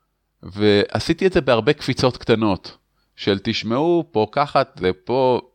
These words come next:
אני הולך לעשות משהו מטופש, וכדומה,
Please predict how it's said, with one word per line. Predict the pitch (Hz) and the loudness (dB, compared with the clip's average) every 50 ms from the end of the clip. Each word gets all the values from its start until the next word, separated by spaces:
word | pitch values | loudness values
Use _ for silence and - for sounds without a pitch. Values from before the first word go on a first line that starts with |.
| _ _ _ _ - | _ _ _ _ -2
אני | - 95 101 | -2 0 2
הולך | 101 98 98 107 - | 2 2 2 2 0
לעשות | 101 92 - - 87 - | 0 -2 -2 -4 -8 -8
משהו | 104 98 - 107 104 | -8 -8 -6 -8 -8
מטופש, | 107 - 123 - - 160 156 143 - - _ - - - _ _ _ - - | -8 -8 -8 -2 0 0 0 0 -2 -8 _ -20 -20 -20 _ _ _ -10 -8
וכדומה, | 98 - - 95 110 127 131 131 127 | -6 -2 -2 0 0 0 0 -2 -4